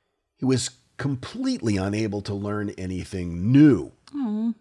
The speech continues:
Speaker 1: The operation was later called a tragic mistake by his surgeon, William Beecher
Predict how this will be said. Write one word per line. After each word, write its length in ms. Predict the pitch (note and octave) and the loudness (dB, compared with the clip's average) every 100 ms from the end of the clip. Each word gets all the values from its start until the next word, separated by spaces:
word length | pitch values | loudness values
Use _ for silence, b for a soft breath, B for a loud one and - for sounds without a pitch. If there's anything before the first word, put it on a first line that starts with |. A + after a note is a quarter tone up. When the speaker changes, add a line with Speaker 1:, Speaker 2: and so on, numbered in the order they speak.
| - | -4
Speaker 1:
The 120 | A#2 | -2
operation 480 | C3+ B2+ B2+ B2 A2+ | -2 0 0 0 -2
was 120 | G#2+ | -2
later 220 | A#2 A2+ | -4 -4
called 340 | G2+ G#2 G2 - | -4 -4 -4 -8
a 80 | G2 | -10
tragic 580 | - - F#3+ F3+ D#3+ B2+ | -6 -2 -2 0 -4 -2
mistake 680 | B2+ - - E3+ C#3 - - | -2 -2 -2 2 2 -2 -8
by 220 | G2 G2 | -4 -2
his 200 | G2+ F#2+ | -4 -4
surgeon, 520 | - C#3+ B2 G2 E2 | -4 -2 -2 -4 -2
William 640 | G2+ E3 F#3 F3+ F3+ G2+ F2+ | 2 2 4 2 -2 -6 -2
Beecher 500 | E3+ - D#3 E3 | -2 0 0 0